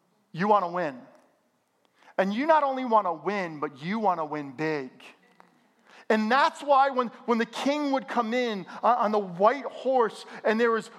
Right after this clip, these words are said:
gold and tapestries all over the horse, it was saying, "I'm not only gonna win, I'm gonna intimidate you."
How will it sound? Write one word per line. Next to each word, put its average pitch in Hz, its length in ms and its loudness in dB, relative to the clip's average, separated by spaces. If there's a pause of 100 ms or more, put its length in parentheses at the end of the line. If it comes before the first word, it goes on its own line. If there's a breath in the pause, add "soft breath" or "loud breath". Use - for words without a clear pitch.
(220 loud breath)
gold 262 760 2
and 208 160 2
tapestries 247 800 -2
all 285 460 4
over 254 180 2
the 240 80 6
horse, 254 460 2
it 240 40 -6
was 214 120 -4
saying, 240 240 2 (240 loud breath)
"I'm 359 200 4
not 370 160 6
only 359 220 2
gonna 277 220 4
win, 302 440 0 (300 loud breath)
I'm 269 140 6
gonna 247 160 0
intimidate 196 760 -4
you." 143 220 -16